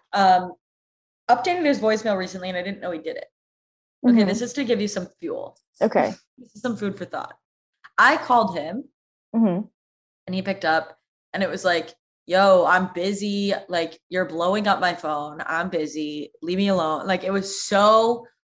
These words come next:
Speaker 1: hyper casual and also mean that I really
Speaker 2: Mm-hmm.
Speaker 1: did think he was on the phone. So much
Speaker 2: Yeah.
Speaker 1: so that when it beeped, I <laughs> called back to make sure. And
Speaker 2: <laughs>
Speaker 1: I, it happened again. He was like,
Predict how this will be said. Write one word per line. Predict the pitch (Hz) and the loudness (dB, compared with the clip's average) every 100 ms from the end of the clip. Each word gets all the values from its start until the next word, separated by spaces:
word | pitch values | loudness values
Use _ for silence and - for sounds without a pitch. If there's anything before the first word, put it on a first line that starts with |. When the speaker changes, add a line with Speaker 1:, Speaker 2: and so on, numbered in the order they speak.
| - | -4
Speaker 1:
hyper | 202 208 202 | -2 -2 -4
casual | 190 170 180 220 240 240 240 - | -4 -4 -4 -2 -2 0 -2 -2
and | 196 185 | -2 0
also | 175 185 196 180 | -2 -2 -4 -6
mean | 175 180 220 285 320 539 180 | -6 -8 -6 -6 -8 -10 -4
that | 190 | 0
I | |
really | 180 240 247 202 | 2 6 6 6
Speaker 2:
Mm-hmm. | |
Speaker 1:
did | 190 180 - | 0 -2 -4
think | 185 - | -8 -4
he | 185 | -4
was | 175 | -4
on | 160 160 | -6 -6
the | 165 | -10
phone. | 151 156 220 247 _ _ _ _ _ _ | -6 -6 -6 -10 _ _ _ _ _ _
So | - - 220 | 0 6 10
much | 190 165 | 10 8
Speaker 2:
Yeah. | 170 | 6
Speaker 1:
so | 202 | 4
that | 202 185 | 4 2
when | 208 | 2
it | 196 - 160 - | 0 -2 -8 -6
beeped, | 208 427 480 - - _ _ _ _ _ | 0 0 0 -12 -20 _ _ _ _ _
I | - 302 | 4 4
<laughs> | 202 | 4
called | 302 302 320 240 226 | 2 6 6 6 4
back | 226 240 - | 6 4 2
to | 285 | -4
make | 214 202 | -4 -6
sure. | - 254 233 226 208 - 330 - 294 | -6 -2 -2 -2 -6 -8 -2 2 6
And | 302 302 | 8 8
Speaker 2:
<laughs> | 262 | 6
Speaker 1:
I, | - - _ - | 2 -12 _ 0
it | 247 | 2
happened | 247 247 | 4 2
again. | 254 247 | -2 -2
He | 240 | -4
was | |
like, | 226 | -4